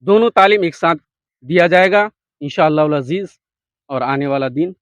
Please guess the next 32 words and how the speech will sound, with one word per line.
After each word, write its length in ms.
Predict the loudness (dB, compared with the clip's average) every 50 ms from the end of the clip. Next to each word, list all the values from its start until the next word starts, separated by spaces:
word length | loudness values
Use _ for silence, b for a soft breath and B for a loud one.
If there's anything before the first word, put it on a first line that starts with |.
| _ _ _ _ _ _
پھر 120 | -10 -8
اس 260 | -8 -8 -8 -10 _ -12
ادارے 320 | -8 -4 -4 -2 -4 -4
کو 240 | -6 -8 -10 -10 -10 -14 _
دین 280 | -10 -4 -2 -2 -2 -2
دگنی 240 | -2 -2 -2 -2 -2
رات 200 | -2 -2 -4 -6
چگنی 300 | -8 -10 -8 -8 -10 -12 _ _ _ _ _ _ _ _ _ _ _ _ _ _
پذیر 280 | -12 -10 -6 -6 -4 -4
عام 200 | -4 -4 -4 -4
میں 120 | -4 -6 -8 -12 _ _ _ _ _ -10
لائیں 340 | -8 -8 -6 -6 -8 -12
گے۔ 100 | -14 -18 -20 _ _ _ _ _ _ _
ہاں، 300 | -4 -4 -4 -4 -4 -8 -12 _ _ _ _ _ _ _ _ _
آقا 220 | -10 -4 0 2
ارشاد 360 | 2 2 2 0 0 0 0 0
فرماتے 400 | 0 -4 -2 -2 -2 -2 -2 -4
ہیں، 160 | -4 -4 -4 -6 -10 _ _ _ _ _ _ _
"طلب 240 | -4 -2 -2 0 0
العلم 300 | -2 -4 -2 -2 -2 -4 -4 -2
فریضۃ 420 | -2 -2 0 0 -2 -2 -4 -4 -6 -6
علی 180 | -4 -2 0 0 0 -2 -2
کل 220 | -4 -4 -4 -2
مسلم 460 | -4 -6 -6 -6 -6 -6 -4 -4 -4
و 60 | -6
مسلمہ"، 380 | -6 -8 -10 -12 -14 -14 -14 -14 -18 -20 _ _ _ _ _ -10
یعنی 120 | -6 -6 -4 0
ہر 160 | 0 2 2
مرد 340 | 2 2 2 2 2 2 0
عورت 460 | -2 -2 -2 -2 0 0 0 -2 -2
پر 160 | -2 -4 -4 -4 -6 _ _ _ _ _ -10
علم 180 | -4 -2 0